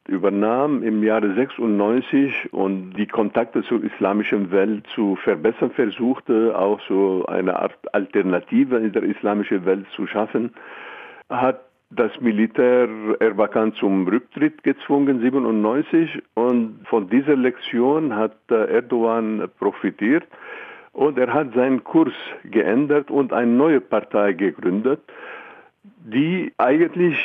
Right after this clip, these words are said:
der Ideologie von Fethullah Gülen sehr nahe steht. Und seitdem begann die Zusammenarbeit. Und im Jahre zweitausendzwei, als, äh, Erdogan seine Partei gründete und die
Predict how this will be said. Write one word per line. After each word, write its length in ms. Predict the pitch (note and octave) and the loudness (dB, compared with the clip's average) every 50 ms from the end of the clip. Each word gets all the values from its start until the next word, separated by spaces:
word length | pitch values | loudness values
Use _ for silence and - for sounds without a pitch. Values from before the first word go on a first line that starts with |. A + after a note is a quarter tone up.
| - - D#3+ - | -4 -6 -6 -6
der 340 | C3+ G#2+ F#2+ B2 B2 B2+ B2+ C3 - - | -4 -2 2 4 4 4 2 0 -2 0
Ideologie 640 | D#3 C3 G#2+ B2 B2+ B2 B2+ B2 A#2 B2+ E3+ F3+ D#3 | -2 0 2 2 4 4 4 2 2 2 2 0 2
von 200 | - C#3+ B2 A2+ | 2 0 0 0
Fethullah 500 | - C3 - - - D3+ D#3 D3+ C#3 B2 | 0 -2 -2 0 -2 -2 0 0 0 0
Gülen 420 | A2+ B2 B2+ C#3 D3 D3 C#3+ A#2 G2 | 2 2 2 2 2 2 0 0 2
sehr 200 | B2+ D3 D3+ C#3+ | 2 2 4 2
nahe 260 | D3 C#3 C3 C3 A#2+ | 2 2 2 2 0
steht. 440 | - - - G2 E2 - - _ - | -2 -4 -2 -2 -2 -2 -4 _ -6
Und 240 | - A2+ A2 G2+ - | -4 -4 -4 0 2
seitdem 680 | B2 B2 C#3+ C3 A#2+ A#2 C3+ D3+ F3 F#3 F3+ D#3+ B2 | 2 2 2 -2 -2 0 2 2 2 2 0 -2 -2
begann 560 | A2+ C3 A#2 - C#3+ C3+ D3 D3+ D#3 D3+ D3 C#3 | -2 -2 0 0 0 0 0 0 0 -2 -2 0
die 300 | A2+ B2 B2 A#2+ B2 A#2 - - | 2 2 4 4 2 2 -2 0
Zusammenarbeit. 960 | - B2+ G#2+ G2+ A#2+ B2 A#2+ A2 G2 E2+ D#2+ F2+ F2+ D#2+ F#2 E2 D2+ E2 E2 G3 G#3 _ - - - - - - - - - - - _ _ _ - - | 0 0 2 2 2 2 2 0 0 -2 -2 -4 -2 -2 0 0 0 -2 -4 -6 -14 _ -20 -20 -20 -20 -18 -18 -18 -18 -20 -20 -20 _ _ _ -20 -4
Und 360 | - A#2 A#2 A2 G#2+ G#2 G#2 G2+ C3 | 0 2 2 2 2 0 -2 -2 0
im 160 | B2 A#2 G#2+ | 0 2 4
Jahre 260 | A2+ A#2+ B2 A2+ G2 - | 4 4 2 2 0 0
zweitausendzwei, 1080 | - A#2 G#2+ G#2+ - G#2+ G#2 F#2 G2+ G2 F#2 - - - F#2+ F#2+ G2 G#2+ A#2 C3+ D#3 - | 0 0 0 2 2 0 0 2 0 -2 -2 -4 -8 -6 -2 0 0 2 0 0 -2 -2
als, 260 | - F2 G2 G2 F#2 - - - | -2 -2 0 -2 -2 -4 -4 -2
äh, 180 | A2+ G#2 F2+ G2 | 0 2 2 2
Erdogan 360 | G2+ F#2+ A2 G2 G2+ G2 F2 | 2 0 0 0 0 0 0
seine 180 | F#2+ F#2 F2 | 0 0 0
Partei 440 | - - G2 E2+ - - G#2+ G2+ G2 | 0 -2 -2 -2 0 0 0 2 0
gründete 480 | D#2+ F2 G2+ G#2 A2+ A2 G#2+ G2+ - A2+ | 0 -2 -2 -2 -2 -2 -2 -2 0 -2
und 480 | G#2 G#2 G2+ G2 F#2+ F#2+ F2+ F2 F#2 G2+ | 0 0 0 -2 -2 -4 -6 -8 -6 -6
die 580 | G2+ F#2+ F#2+ F#2 F#2 F#2 F2+ F2 - G2 F#2+ | -4 -2 -2 0 0 0 0 0 0 -2 -4